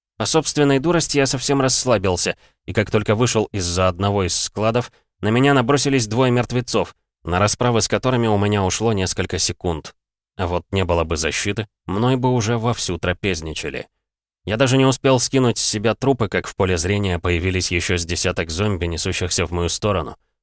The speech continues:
«Твою мать!» — выдохнул я. По крайней мере, понятно, что за кипиш происходил у входа на базу.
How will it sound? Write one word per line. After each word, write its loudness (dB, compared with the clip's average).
«Твою 0
мать!» — -6
выдохнул -8
я. -6
По -2
крайней 2
мере, 2
понятно, 0
что -2
за -2
кипиш -6
происходил -2
у -8
входа -4
на -4
базу. -4